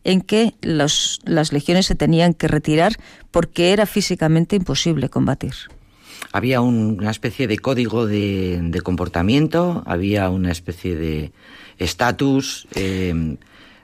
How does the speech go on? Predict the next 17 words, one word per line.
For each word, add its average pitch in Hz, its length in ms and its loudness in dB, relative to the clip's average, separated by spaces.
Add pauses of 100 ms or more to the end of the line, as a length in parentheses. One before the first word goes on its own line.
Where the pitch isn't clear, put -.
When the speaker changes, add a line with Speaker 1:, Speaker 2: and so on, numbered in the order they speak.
(140)
Speaker 2:
es 110 160 -2
decir, 92 260 -2
eh, 67 240 -6 (560)
había 120 300 0
comportamientos 127 800 0
que 120 120 -4
se, 92 460 -4
que - 100 -8
se 78 540 -6
valoraban 131 720 0
o 113 100 -2
que 98 80 -6
se - 120 -6
exigían. 139 680 -2
Speaker 1:
Claro, 147 440 2 (540)
era, 202 500 4 (240)
eh, 180 640 4